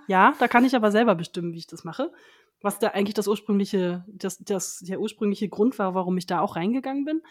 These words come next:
Ähm, jedenfalls wollte ich eigentlich erzählen, dass die irgendwann mal alles umgebaut haben und dann auch so ganze Räume mit so wandhohen Screens hatten, wo du dann auch so eine Leute absp-, abgespielt hast, so eine Fitnessvideos mit so, mit so Surfer-Dudes und so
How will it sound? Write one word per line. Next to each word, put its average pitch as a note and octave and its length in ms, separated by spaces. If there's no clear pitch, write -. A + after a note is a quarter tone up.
Ähm, A3 460
jedenfalls A#3+ 440
wollte G3 140
ich F#3 100
eigentlich B3 240
erzählen, A3 300
dass G3+ 140
die G3+ 140
irgendwann A3+ 320
mal G3+ 120
alles F#3+ 180
umgebaut A3 500
haben A#3 260
und F3 100
dann F#3 80
auch G3+ 140
so G3 160
ganze G#3 340
Räume F#3 380
mit G3+ 160
so F3 260
wandhohen G#3 880
Screens A#3+ 560
hatten, G3 360
wo G3+ 80
du G#3 100
dann G3 180
auch G#3 140
so - 180
eine G#3 140
Leute G3 440
absp-, - 400
abgespielt - 580
hast, E3+ 220
so F3+ 60
eine E3+ 120
Fitnessvideos F3+ 1300
mit F3+ 140
so, E3 240
mit F3 140
so F3 120
Surfer-Dudes F#3 840
und F3 140
so F3 300